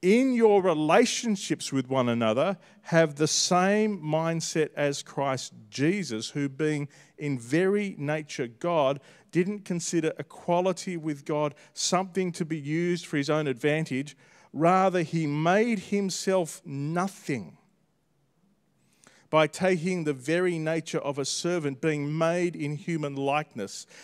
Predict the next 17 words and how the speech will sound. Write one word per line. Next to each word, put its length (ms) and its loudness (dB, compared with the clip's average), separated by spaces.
and 240 -2
being 240 2
found 720 0
in 160 2
appearance 580 0
as 180 0
a 40 2
man, 600 2
he 260 -4
humbled 800 -2
himself 1040 -4
by 160 6
becoming 640 0
obedient 680 0
to 100 -2
death, 420 0
even 460 0